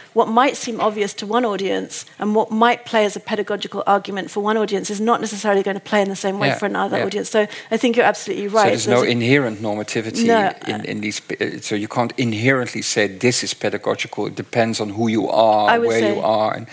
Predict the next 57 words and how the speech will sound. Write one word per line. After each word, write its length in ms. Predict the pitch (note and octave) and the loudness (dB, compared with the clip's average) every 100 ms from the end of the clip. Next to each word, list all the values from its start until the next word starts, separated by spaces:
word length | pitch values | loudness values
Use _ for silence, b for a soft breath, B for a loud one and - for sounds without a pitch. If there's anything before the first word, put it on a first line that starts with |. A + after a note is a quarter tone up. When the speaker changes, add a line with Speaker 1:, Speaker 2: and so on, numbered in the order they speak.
| B B | B B
Speaker 2:
who 120 | A2+ | -2
is 180 | A2+ - | 0 2
looking 320 | A#2+ - G#2 | 0 0 2
at 260 | F2+ B2 - | 0 0 -8
it. 120 | - - | -10 -2
Speaker 1:
I 60 | A3 | 0
Speaker 2:
So 60 | |
Speaker 1:
would 80 | G#3+ | 2
say 100 | - G#3 | 0 0
Speaker 2:
that, 60 | |
that's 160 | - A3+ | 0 -2
Speaker 1:
so. 40 | |
Speaker 2:
your 60 | G#2+ | -6
point. 240 | - - - | -8 -10 -6
Speaker 1:
Yeah. 360 | A3 G#3+ G#3 A3 B B | -2 0 -2 -8 B B
Speaker 2:
Because 220 | B C3+ G#3 | B 2 2
I, 60 | D4+ | 2
I, 160 | - A#3 F#3 | 0 2 -2
I 40 | |
didn't 260 | - B2+ - | -4 -12 -10
think 180 | G#2 G#2+ | -8 -8
it 100 | G2+ | -10
was 120 | G2 | -6
over, 340 | A2+ A2 G#2 - - - | -2 -2 -2 -12 -18 -4
overly 580 | A2+ A2 G#2 G#2 G#2 - - _ | -4 -2 -6 -6 -8 -12 -20 _
pedagogical, 560 | A2 G2 B2+ D3 - G#2+ | -2 2 2 0 -2 -4
but 160 | G#2+ | -4
it's 140 | A#2 - | -6 -8
probably 380 | - B2 A#2 A#2 | -2 0 4 4
also 280 | D3+ - | 4 2
with 160 | G#2 G#2+ | -2 -2
hindsight, 600 | - C#3 D#3 - G2 F#2 | 2 2 2 0 0 0
because, 280 | F#2 G2+ - B B B | -4 -10 -10 B B B
you 80 | G#2 | -2
know, 80 | F#2+ | 0
the 60 | - | 0
Vietnam 400 | A2 A2+ A2+ G#2 | 2 2 2 0
War 220 | G#2 G#2+ | -2 -4
is 160 | - - _ _ | -8 -14 _ _
more 180 | A#2 A2+ | -2 2
or 40 | |
less 180 | G#2+ - | 2 2
a 40 | G#2+ | 2
long 220 | A2 A2 | 2 2
time 280 | - G2+ G#2 | 0 0 2
ago. 460 | A2+ D#3+ A#2 G#2 | 4 6 6 2
And 120 | G#2+ | -2
if 160 | G#2+ - | -6 -8
you, 60 | - A3+ | -10 0
Speaker 1:
Yeah. 200 | A3+ G3+ | 2 4
Speaker 2:
and 80 | A#2+ | 4
I 160 | E3+ | 2
th-, 200 | - - | 0 0
I 100 | C#3 | 2
thought 220 | E3+ A2+ G2 | 2 -4 -10
the 60 | |
picture, 480 | - - - G#2 | -10 -8 -4 -4